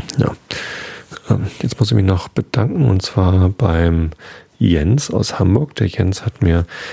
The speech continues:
eine D V D, eine Blu-ray geschickt, und zwar von Pulp Fiction, von meinem Amazon-Wunschzettel. Vielen Dank dafür, Jens.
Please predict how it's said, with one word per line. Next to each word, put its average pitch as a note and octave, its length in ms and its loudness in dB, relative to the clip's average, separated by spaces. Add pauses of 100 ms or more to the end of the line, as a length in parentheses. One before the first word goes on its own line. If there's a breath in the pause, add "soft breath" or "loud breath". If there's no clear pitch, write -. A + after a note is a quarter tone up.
(300 loud breath)
eine E2 480 4 (360)
D G2+ 80 2
V G#2 140 0
D, F#2 300 2
eine E2+ 260 0
Blu-ray A2 420 2
geschickt, C3 400 -2
und G2 140 2
zwar F#2+ 220 -2
von - 220 0
Pulp - 220 -2
Fiction, - 320 -2 (480 loud breath)
von E2+ 200 0
meinem D#2+ 200 4
Amazon-Wunschzettel. F2 920 0
Vielen G#2+ 260 0
Dank G2 200 -2
dafür, G2 300 0
Jens. F#2+ 360 0